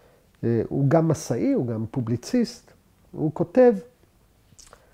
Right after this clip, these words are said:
"שאלת חיינו היהודית היא לא שאלת הדת היהודית." זה, אנחנו לא רוצים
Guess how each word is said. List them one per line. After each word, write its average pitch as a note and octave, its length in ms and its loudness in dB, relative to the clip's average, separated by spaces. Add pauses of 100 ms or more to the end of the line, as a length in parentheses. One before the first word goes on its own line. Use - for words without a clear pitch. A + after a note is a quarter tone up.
(280)
"שאלת G#3 460 6
חיינו F#3+ 520 4
היהודית D#3 760 2
היא B2 160 0
לא D3+ 400 2
שאלת A#2 720 -4
הדת G2+ 380 -8
היהודית." F#2+ 580 -10 (280)
זה, B2+ 340 -8
אנחנו C#3+ 380 -6
לא C#3+ 380 0
רוצים B2 380 -8